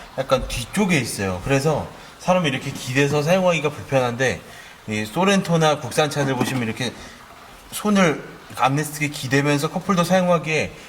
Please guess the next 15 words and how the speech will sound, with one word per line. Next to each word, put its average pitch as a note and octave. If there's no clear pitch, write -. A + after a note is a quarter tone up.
각도가 B2+
상당히 E3+
좋게 B2+
되어 A#2
있는 G#2+
점이, G#2+
이런 A#2+
점들이 B2
이제 G#2
아무래도 A2
국산의 B2+
그런 A2+
니즈를 B2
잘 A2+
파악한 D#3